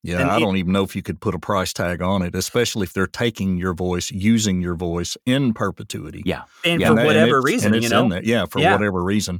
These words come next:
Speaker 2: Take your voice,
Speaker 1: Yeah.
Speaker 2: put it on broad, like, national commercials. And, I mean, yeah, even if it was a hundred thousand, I mean, well, look, a hundred thousand sounds awesome, right? But I want a hundred thousand because I booked a campaign and I'm doing something
Speaker 3: Yeah,
Speaker 2: for
Speaker 3: yeah,
Speaker 2: a
Speaker 3: yeah,
Speaker 2: year or
Speaker 3: yeah.
Speaker 2: two, you know what I mean?
Speaker 3: Yeah.
Speaker 1: Right.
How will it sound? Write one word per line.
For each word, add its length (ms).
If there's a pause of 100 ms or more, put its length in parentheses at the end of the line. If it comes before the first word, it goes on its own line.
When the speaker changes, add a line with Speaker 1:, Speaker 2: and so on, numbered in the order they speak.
(120)
Speaker 2:
Take 220
your 120
voice, 180
Speaker 1:
Yeah. 80
Speaker 2:
put 140
it 40
on 140
broad, 320
like, 140
national 400
commercials. 500
And, 100
I 60
mean, 220
yeah, 200
even 220
if 100
it 120
was 180
a 80
hundred 300
thousand, 260
I 60
mean, 80
well, 160
look, 240
a 60
hundred 280
thousand 340
sounds 300
awesome, 480
right? 300 (100)
But 140
I 100
want 160
a 60
hundred 260
thousand 300
because 240
I 60
booked 260
a 40
campaign 600
and 100
I'm 140
doing 240
something 240
Speaker 3:
Yeah, 80
Speaker 2:
for 80
Speaker 3:
yeah, 60
Speaker 2:
a 20
Speaker 3:
yeah, 160
Speaker 2:
year 180
or 80
Speaker 3:
yeah. 140
Speaker 2:
two, 80
you 120
know 60
what 120
I 20
mean? 240 (240)
Speaker 3:
Yeah. 160 (160)
Speaker 1:
Right. 400